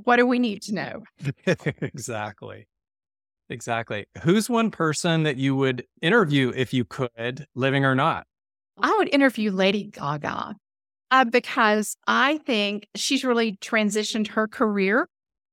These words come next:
Speaker 1: and I'd like to know how she continues to think about that and stay authentic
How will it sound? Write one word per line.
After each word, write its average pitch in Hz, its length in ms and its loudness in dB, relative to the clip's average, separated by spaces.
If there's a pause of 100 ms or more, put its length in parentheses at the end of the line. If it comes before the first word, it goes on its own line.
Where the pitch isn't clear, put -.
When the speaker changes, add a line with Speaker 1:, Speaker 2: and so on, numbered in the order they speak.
(120)
Speaker 1:
and 202 460 -2 (340)
I'd 214 200 2
like 202 200 0
to 214 100 -4
know 196 180 2
how 196 180 0
she 196 200 -6
continues 202 640 -4
to 208 220 -10
think 214 180 -4
about 202 360 -2
that 202 540 -2 (100)
and 196 440 -2
stay - 260 -2
authentic 208 580 -4